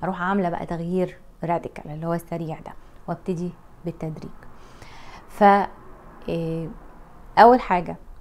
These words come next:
ادعوا لهذا الشخص بابتسامة، مرة في مرة في مرة هيبقى هت-، هتخف النار اللي في قلبكم. تاني حاجة اتعلموا من هذا الشخص ايه ال-، ال-،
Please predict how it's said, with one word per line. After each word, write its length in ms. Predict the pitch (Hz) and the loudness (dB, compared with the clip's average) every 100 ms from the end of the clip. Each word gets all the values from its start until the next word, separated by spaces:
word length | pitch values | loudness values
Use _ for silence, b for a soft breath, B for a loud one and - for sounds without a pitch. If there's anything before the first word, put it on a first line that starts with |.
| - | 0
ادعوا 260 | 196 190 185 | 2 4 2
لهذا 320 | 175 180 170 | 0 -2 -4
الشخص 520 | 160 - - - - - - | -4 -2 -2 -4 -20 -20 -10
بابتسامة، 680 | 165 - 160 185 196 233 269 - - b b b b b b b - | -10 -10 -8 -2 0 0 -2 -8 -20 b b b b b b b 2
مرة 300 | 190 220 208 | 6 6 4
في 160 | 208 180 | 0 -2
مرة 220 | 180 180 | -2 -4
في 160 | - | -4
مرة 320 | 180 190 196 196 - - | -2 0 0 -2 -8 -10
هيبقى 420 | 175 160 - 156 - - | -8 -6 -6 -8 -8 -10
هت-، 280 | 170 - - | -12 -12 -12
هتخف 600 | - - - 247 247 - | -12 -10 0 0 0 -8
النار 400 | 160 170 175 170 - 170 | -6 -2 -2 -2 -8 -12
اللي 120 | 156 | -12
في 100 | - | -10
قلبكم. 440 | 156 160 208 262 269 - - - b b b b b | -6 -4 0 0 -2 -8 -20 -20 b b b b b
تاني 280 | 214 254 247 | 6 6 6
حاجة 460 | - 202 202 196 - | 2 2 2 0 -4
اتعلموا 600 | 175 151 160 170 208 220 | -8 -6 -4 -2 0 0
من 160 | 180 165 | -2 -4
هذا 220 | 180 165 | -6 -6
الشخص 380 | 165 - - - - - - - b b b b b b b b - | -6 -10 -14 -14 -20 -20 -20 -20 b b b b b b b b 4
ايه 340 | 254 269 214 | 6 6 2
ال-، 220 | 202 180 - - | -2 -4 -6 -8
ال-، 360 | 170 170 165 | -6 -4 -6